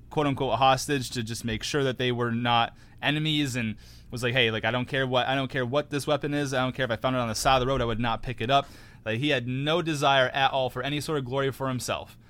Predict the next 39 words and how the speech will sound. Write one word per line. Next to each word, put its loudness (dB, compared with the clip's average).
He -4
just -2
was -6
a -2
captain 2
of 0
his 0
army, 0
and -8
he 0
wanted 2
to 0
make -2
sure -4
Gondor 0
was -2
safe. -2
And -4
so -2
he -2
had 0
no 0
sort -2
of, -4
like, -2
malice. 4
Like, -4
in -2
this -2
film, 0
Faramir 2
almost -2
acted 0
like -4
an -4
asshole 2
a -8
few -4
times. 0